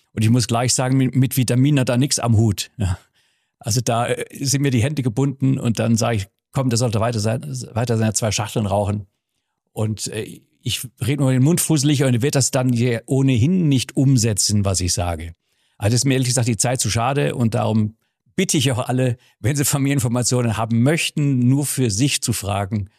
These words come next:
und nicht für andere. Natürlich, wenn eine Mutter für ein Kind fragt, das geht, das geht grad noch, aber für, für Onkel, Tante, Eltern oder so, äh, lieber, lieber nicht fragen, weil ich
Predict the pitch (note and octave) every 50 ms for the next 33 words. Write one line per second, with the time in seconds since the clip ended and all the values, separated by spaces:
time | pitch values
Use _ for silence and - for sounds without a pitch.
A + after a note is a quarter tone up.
0 | _ _ _ _ _ _ _ _ _ _ - A2+ A2 A#2 A#2+ A#2+ - - - -
1 | - G#2+ G#2+ F#2+ F2 E2 D#2+ D2 - _ _ _ _ _ _ _ G#2+ A2+ A#2+ -
2 | C#3 D3+ B2+ B2+ B2+ B2 B2 C3 D3+ D3 C3+ A2 A#2+ A#2 G#2 - C3 C3 C3+ -
3 | - A#2 A2 G2+ - - - B2+ A#2+ - - - A#2 A2+ G#2 - - C3 C3 -
4 | - B2 A#2+ - B2+ A#2 G#2 - - _ _ _ _ _ _ _ _ _ _ _
5 | _ _ - A2 A2+ G#2+ G2 - - A#2 A2 G#2+ G#2 G#2 F2 - - - B2 A2+
6 | G#2+ G#2+ F2 C2+ - - C#3+ C#3+ C3 - C#3+ C3 G#2+ - A2+ A#2+ B2+ B2+ A#2 B2
7 | A#2 A2+ A2+ A2+ A2+ A2 A2+ A2+ - - - - - - - - - B2 B2 B2+
8 | A#2+ - A2+ A2+ A#2 A2+ A2 G#2+ A2 G2 G#2 A2+ G#2+ G#2+ G#2 - _ _ _ _
9 | _ _ _ _ _ _ _ G#2 A2 A2 G#2+ G#2+ G#2 G#2 G#2 G#2+ - _ _ _
10 | B2+ A#2 C3 D#3+ C#3 D3 C3+ B2+ C3 C3 B2 B2+ A#2+ B2+ C#3+ D3+ - - - -
11 | A#2+ A#2+ B2 B2 B2 B2+ A#2 G#2 G#2 G#2 G#2+ G#2+ G#2 G#2 G#2+ G#2 - F#2+ -